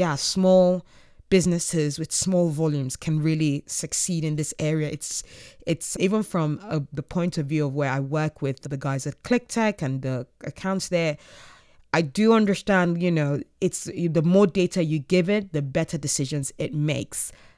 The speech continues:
And that's just the, the, the, the core of it all. So how do companies starting off manage to actually grow their data? Mm, maybe paid media isn't the way to go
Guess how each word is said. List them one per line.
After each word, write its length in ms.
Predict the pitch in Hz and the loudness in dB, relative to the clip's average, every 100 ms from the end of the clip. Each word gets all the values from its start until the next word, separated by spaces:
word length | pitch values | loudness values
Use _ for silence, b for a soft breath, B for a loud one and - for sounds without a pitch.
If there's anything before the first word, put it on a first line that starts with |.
| b _ | b _
And 160 | 185 202 | 2 4
that's 180 | 240 - | 2 2
just 280 | 208 - | -2 0
the, 280 | 180 160 151 | 2 2 2
the, 140 | - - | -2 -6
the, 180 | - - - - | -8 -10 -12 -8
the 80 | |
core 380 | - - 214 190 | -8 -2 2 4
of 100 | 156 | 4
it 160 | 160 - | 0 -4
all. 280 | - 165 139 | -4 -2 -2
So 220 | 135 170 | -6 -6
how 600 | 156 - 202 220 240 240 214 _ | -8 -2 0 4 4 2 -4 _
do 300 | - 190 175 - - | -4 0 0 -2 -12
companies 540 | - 170 - 165 147 - | -6 -6 -4 -4 -2 -4
starting 520 | - 170 170 170 151 | -4 -4 -2 -4 -4
off 280 | 143 127 - | -6 -6 -4
manage 560 | 151 151 160 139 135 | -2 0 0 -2 -6
to 80 | - | -6
actually 300 | 139 - 160 | -6 -6 -10
grow 300 | 135 156 151 | -4 -2 -2
their 200 | 139 135 | -2 -4
data? 480 | 131 131 127 - 71 B B B B B B | -4 -6 -4 -8 -10 B B B B B B
Mm, 280 | 170 160 139 - | -2 -2 -2 -4
maybe 240 | 175 170 | -2 -2
paid 300 | - 165 151 | -2 -2 0
media 260 | 156 151 147 | 0 0 -2
isn't 220 | 139 143 | -2 -2
the 80 | 135 | -2
way 120 | 147 | -4
to 120 | - 147 | -4 -4
go 400 | 147 139 131 | -2 -2 -4